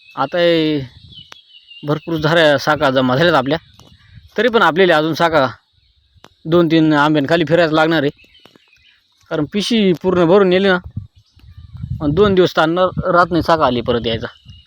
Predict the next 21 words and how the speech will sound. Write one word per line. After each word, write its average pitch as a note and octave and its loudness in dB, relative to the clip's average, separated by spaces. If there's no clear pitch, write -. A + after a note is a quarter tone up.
हे - -12
बघा G3 0
अशी E3+ 0
एक D3 -4
दोन D3+ 2
एक C3+ 0
दोन D3 2
ह्या D#3 2
आंब्याखाली C#3+ 0
बऱ्यापैकी D#3 0
सापडले D#3+ 0
होते C3+ 0
आपल्याला. C3 -4
हे - -20
बघा G3+ -10
मस्त F#3 -4
पिवळा D#3 -2
पिवळा C3+ 0
लाल C#3 -2
लाल C#3 0
भडक D3 0